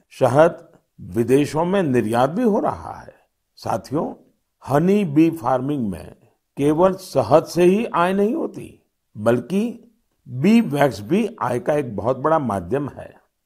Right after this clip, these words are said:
फार्मा इंडस्ट्री, फूड इंडस्ट्री, टेक्सटाइल और कॉस्मेटिक इंडस्ट्री, हर जगह बी वैक्स की डिमांड है।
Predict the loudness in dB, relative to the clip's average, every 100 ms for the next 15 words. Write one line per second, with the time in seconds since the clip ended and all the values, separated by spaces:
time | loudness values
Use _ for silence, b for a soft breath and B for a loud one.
0 | _ _ 2 4 4 2 2 -2 -6 -6
1 | -6 -8 -14 _ _ _ _ -4 4 6
2 | 6 4 2 -2 -6 -6 -6 -8 -16 -20
3 | _ _ _ _ 0 0 0 2 4 4
4 | 2 -2 -8 _ _ _ _ -2 0 0
5 | 0 0 0 -4 -2 -4 -2 -4 -6 -8
6 | -8 -12 -20 _ _ _ 0 4 4 2
7 | 2 2 2 0 -8 -20 _ _ _ -4
8 | 2 4 6 6 4 0 0 -2 -12 -20
9 | _ -8 -2 2 2 2 -4 -14 -18